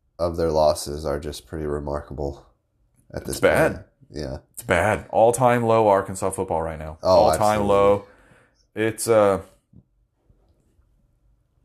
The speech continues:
Speaker 2: I think what happened is he oversold, or he overpromised
Speaker 1: He was a
Speaker 2: and
Speaker 1: salesman.
Speaker 2: He overpromised, underdelivered.
Speaker 1: Severely.
Speaker 2: It's severely underdelivered, yeah.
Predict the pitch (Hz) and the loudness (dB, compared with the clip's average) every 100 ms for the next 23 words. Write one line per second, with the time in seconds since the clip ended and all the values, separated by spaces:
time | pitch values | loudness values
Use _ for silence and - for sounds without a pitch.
0 | - - 107 127 131 127 107 120 135 98 | -2 2 4 2 4 4 4 2 0 -4
1 | 92 - 98 98 98 - 101 117 127 _ | -4 -2 -2 0 -2 2 2 2 -6 _
2 | _ _ - - _ _ _ - - - | _ _ -20 -20 _ _ _ -20 -18 -2
3 | 95 95 95 101 - 95 104 131 151 98 | 2 4 4 2 0 4 4 4 2 2
4 | 143 190 - 82 78 _ - 110 127 139 | 2 2 -2 -10 -10 _ -2 4 4 2
5 | 131 127 143 156 - - - - 107 123 | 2 2 2 -2 -8 -12 -16 -12 -6 -4
6 | 123 127 113 - _ _ _ - _ _ | -4 -4 -6 -10 _ _ _ -20 _ _
7 | - - _ - 95 107 98 65 85 - | -20 -20 _ -4 2 4 4 -2 -8 -14
8 | _ - - 104 - 123 113 135 98 87 | _ -20 -10 -4 0 2 4 4 2 0
9 | 80 78 76 78 92 | -4 -6 -8 -6 -6